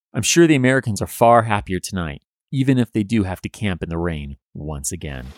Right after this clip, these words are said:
The next day, September twenty-second,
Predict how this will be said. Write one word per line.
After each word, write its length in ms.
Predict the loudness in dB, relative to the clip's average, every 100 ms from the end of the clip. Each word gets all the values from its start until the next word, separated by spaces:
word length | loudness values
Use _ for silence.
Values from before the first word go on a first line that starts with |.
| -20 -20 -20 -20 -20 -20 -6 -4 -4 -6 -4 -2 0 -2 -4 -10 -12 -10 -12 -14 -18 -20 -20 -20 -20 -20 -20 -20 -20 -20 -20 _ _ _ _ _ _ _ -14 -4
The 80 | 0
next 340 | 2 0 -2
day, 260 | -4 -4 -8
September 340 | -4 -2 0 -2
twenty-second, 800 | -2 -6 -4 -2 -2 -2 -8